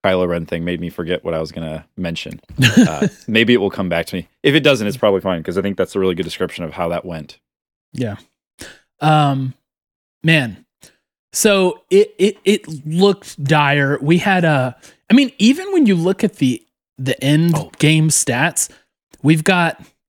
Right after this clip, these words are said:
Speaker 2: almost two Flame Horizons on the scoreboard, right? Like, Licorice finished only, only ninety C S in front of Someday. Only ninety, 'cause Someday was able
Speaker 1: Shoulda
Speaker 2: to
Speaker 1: had the
Speaker 2: climb,
Speaker 1: extra ten.
Speaker 2: climb right back into that.
Speaker 1: Yeah.
Speaker 2: Um, and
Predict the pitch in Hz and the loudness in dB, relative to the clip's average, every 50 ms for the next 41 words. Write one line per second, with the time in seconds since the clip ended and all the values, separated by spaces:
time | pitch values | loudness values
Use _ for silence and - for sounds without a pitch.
0 | _ _ - 165 202 226 254 277 269 233 - - - - - - - 208 226 247 | _ _ 2 2 4 4 4 4 4 2 0 -4 -6 -6 -8 0 2 4 6 6
1 | 269 277 233 - - - 208 208 220 208 190 190 180 170 160 151 147 147 135 135 | 6 4 4 0 -2 0 2 2 4 4 4 4 4 4 4 4 4 2 2 2
2 | 139 135 123 139 135 135 131 127 117 - - - 143 139 135 120 117 101 85 76 | 0 0 2 2 2 2 0 0 -2 -2 0 0 2 2 2 0 -2 -4 -8 -10
3 | - 73 104 117 131 147 - - - _ _ _ _ _ _ _ _ _ _ _ | -12 -8 -6 -2 -2 -2 -2 -4 -12 _ _ _ _ _ _ _ _ _ _ _
4 | _ _ _ _ - 160 151 - - - _ _ _ _ _ - 170 190 220 - | _ _ _ _ 0 0 0 -2 -6 -14 _ _ _ _ _ 0 2 2 2 2
5 | 269 262 254 233 - - - 202 190 185 175 156 - - - 139 - - - 175 | 2 2 2 0 0 0 0 0 2 2 0 0 -2 -6 -8 -12 -10 -2 2 4
6 | 185 180 175 160 156 160 - - 180 226 269 277 277 269 240 220 220 214 208 208 | 4 6 6 4 4 2 0 0 2 2 4 4 4 4 4 4 4 2 2 2
7 | 202 196 185 175 143 - - 165 151 143 135 123 - 151 135 127 - 135 123 123 | 2 4 4 2 2 2 2 2 4 4 2 0 0 -2 -4 -2 0 0 0 2
8 | 120 113 110 107 - - - _ - - 120 107 101 87 90 - - - - _ | 2 0 0 -4 -8 -14 -14 _ -6 -4 -2 -2 -2 -4 -6 -8 -8 -10 -14 _
9 | - 135 147 151 160 156 151 143 131 120 110 104 92 90 92 - - - - - | -2 0 2 4 4 6 4 4 2 2 0 -4 -6 -8 -10 -8 -6 -4 -2 0
10 | 131 123 127 120 120 120 127 117 - - - 87 - 143 143 156 156 - - 131 | 2 2 2 2 2 2 0 0 0 0 0 2 2 4 4 4 2 2 0 0
11 | 143 151 131 - 214 220 226 220 202 190 175 175 180 196 220 185 - 180 196 202 | 0 2 4 4 4 6 6 4 4 4 4 4 4 4 2 0 0 0 0 0
12 | 208 - - 202 185 175 151 135 127 123 123 - - _ _ _ _ _ _ _ | 0 0 0 0 2 2 2 0 0 -2 -4 -8 -12 _ _ _ _ _ _ _
13 | _ _ _ 170 175 175 165 156 143 135 139 - _ - 170 175 170 165 160 156 | _ _ _ 0 2 2 2 2 2 0 -2 -6 _ 0 2 2 4 4 4 4
14 | 151 147 151 | 2 2 0